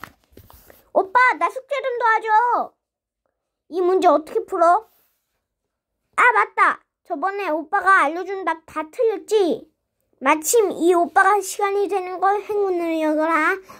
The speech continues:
얼른 물어봐. 아무래도 안 물어보는 게 낫겠어. 생각해보니까 이건 나 자신과의 싸움 같아.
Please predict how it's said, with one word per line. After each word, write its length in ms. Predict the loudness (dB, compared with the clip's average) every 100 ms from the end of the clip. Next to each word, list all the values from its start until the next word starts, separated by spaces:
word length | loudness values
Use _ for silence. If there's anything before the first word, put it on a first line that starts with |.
| -4
얼른 260 | 0 2 4
물어봐. 520 | 4 4 2 0 -12 _ _ _ _ _ _ -6
아무래도 380 | -2 0 0
안 140 | 0 2
물어보는 480 | 0 -2 -2 -4 -4
게 80 |
낫겠어. 560 | -8 -10 -14 -14 -16 -18 _ -12 0
생각해보니까 880 | 2 2 2 2 4 0 2 4
이건 360 | 4 2 0 2
나 140 | 2
자신과의 540 | 2 -2 0 0 0 0
싸움 380 | 0 -2 -2 -4
같아. 540 | -4 -4 -4 -4 -6